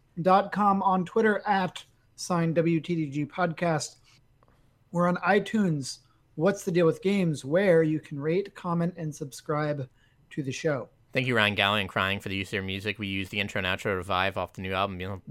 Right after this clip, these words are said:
Speaker 2: Beyond the Fleeting Gales. You can find them at the Run for Cover Bandcamp.
Speaker 1: Okay, uh, s-,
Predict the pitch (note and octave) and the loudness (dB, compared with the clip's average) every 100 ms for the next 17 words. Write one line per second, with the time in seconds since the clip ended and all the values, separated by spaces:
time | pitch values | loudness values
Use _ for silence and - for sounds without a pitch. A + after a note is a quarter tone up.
0 | G2 G2+ G2 F#2 A#2+ G#2 G#2 A2 F#2 - | -6 -2 -2 -4 -4 -2 0 0 0 -4
1 | E3 - G#2 G2+ G#2+ G2 G2+ - - A2 | -6 -2 -2 -2 -4 -4 -6 -6 -8 -6
2 | G#2 G#2+ B2 F#2 F2 - _ _ _ _ | -2 -2 -4 -10 -14 -18 _ _ _ _
3 | - F3+ A#3 A#3+ F#3+ E3+ F#3 F3+ F3 E3+ | -4 0 6 8 8 6 4 6 6 4
4 | F#3 - | 0 -12